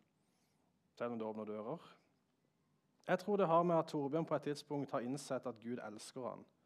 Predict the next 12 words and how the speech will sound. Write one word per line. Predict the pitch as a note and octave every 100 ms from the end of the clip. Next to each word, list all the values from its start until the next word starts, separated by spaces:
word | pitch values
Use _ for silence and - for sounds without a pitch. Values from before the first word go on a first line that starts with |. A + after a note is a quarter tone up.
| _ _ _ _ _ _ _ _ _ _ _ _ _ -
og |
at | B2+ B2+
Jesus | C3+ C#3 -
har | B2+
en | B2
plan | A#2 A#2+ B2+
for | A2+
hans | A2 G#2+
sitt | G#2+
liv, | - G#2+ G#2 - - _ _ _ _
og |
at | A#2+